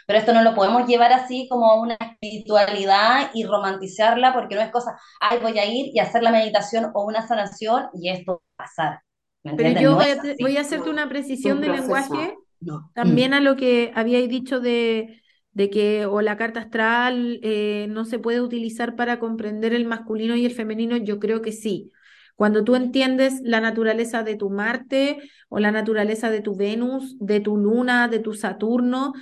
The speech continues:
Speaker 2: tú puedes entender cómo utilizar esa energía, pero no desde un espacio descriptivo y victimizante, sino que es como, yo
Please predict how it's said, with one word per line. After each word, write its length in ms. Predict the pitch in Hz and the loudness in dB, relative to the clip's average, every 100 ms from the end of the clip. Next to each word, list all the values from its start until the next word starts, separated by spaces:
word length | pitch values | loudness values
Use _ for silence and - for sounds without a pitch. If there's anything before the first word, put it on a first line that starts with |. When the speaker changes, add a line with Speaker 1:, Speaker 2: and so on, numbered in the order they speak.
| - _ | -20 _
Speaker 2:
tú 140 | 226 220 | -2 2
puedes 320 | 247 254 254 | 2 2 -2
entender 580 | 240 233 220 233 247 - | -4 -4 -2 -2 -4 -2
cómo 320 | 254 269 294 | -2 0 -4
utilizar 460 | 302 294 285 285 | -6 -6 -6 -4
esa 220 | 285 285 277 | -6 -4 -4
energía, 640 | 269 262 277 302 359 427 _ _ _ _ - | -4 -6 -4 -2 -2 -6 _ _ _ _ 0
pero 240 | 220 220 | 2 4
no 280 | 226 233 302 | 4 4 4
desde 200 | 381 381 | 2 0
un 100 | 370 | -2
espacio 400 | 359 370 359 359 | -2 -4 -2 -2
descriptivo 760 | 339 330 - 302 - 311 311 339 | -4 -6 -8 -8 -4 -4 -2 -2
y 80 | 294 | -2
victimizante, 800 | 302 302 277 277 277 302 - - | -4 -4 -6 -6 -6 -8 -6 -6
sino 320 | 220 220 240 | -2 -2 -2
que 80 | 254 | -4
es 60 | |
como, 340 | 262 254 | 0 2
yo 0 | 247 | 2